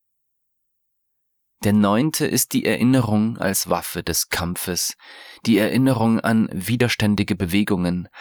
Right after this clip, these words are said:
an die Verbrechen der Macht, an die mit Opfern erkämpften Errungenschaften.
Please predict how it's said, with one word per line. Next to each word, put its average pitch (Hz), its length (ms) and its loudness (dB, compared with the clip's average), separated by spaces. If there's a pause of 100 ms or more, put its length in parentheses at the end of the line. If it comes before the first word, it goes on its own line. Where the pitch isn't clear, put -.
(220)
an 101 120 2
die 104 80 2
Verbrechen 104 600 0
der 90 100 0
Macht, - 540 -4 (220)
an 69 240 -10
die 92 240 -2
mit 92 280 -2
Opfern - 480 -2
erkämpften - 600 -2
Errungenschaften. 101 920 -2